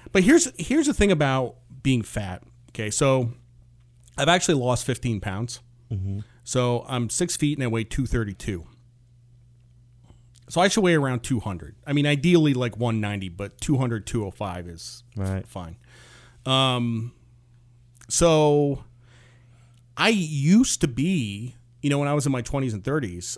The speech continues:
Speaker 1: I, or early thirties, I was skinny. I weighed, like, a hundred and eighty pounds.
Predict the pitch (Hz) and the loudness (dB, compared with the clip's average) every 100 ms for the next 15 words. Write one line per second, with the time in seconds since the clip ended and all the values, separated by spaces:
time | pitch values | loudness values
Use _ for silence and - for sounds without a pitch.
0 | - 123 - - 131 120 123 143 139 - | -10 -10 -10 -14 -8 -8 -4 -2 -2 -4
1 | 98 90 90 - - - - - _ - | -8 -10 -12 -14 -16 -20 -20 -20 _ -20
2 | - 135 156 151 131 - - - - - | -2 2 4 2 2 -2 -6 -12 -14 -2
3 | 202 240 90 - - - _ _ - _ | 0 0 -2 -14 -20 -20 _ _ -20 _
4 | - 120 139 139 139 127 147 143 147 135 | -6 -2 0 0 0 4 4 4 2 2
5 | 151 185 156 - - | 0 0 -4 -12 -20